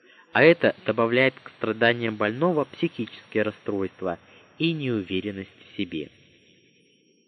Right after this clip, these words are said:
Активные триггерные точки являются основной причиной возникновения скелетно-мышечных болей,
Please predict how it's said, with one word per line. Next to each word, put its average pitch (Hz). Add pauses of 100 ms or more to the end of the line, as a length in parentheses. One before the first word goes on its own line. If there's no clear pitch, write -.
(300)
Активные 110
триггерные 107
точки - (540)
являются 165
основной 135
причиной 156
возникновения 160 (160)
скелетно-мышечных 120
болей, 107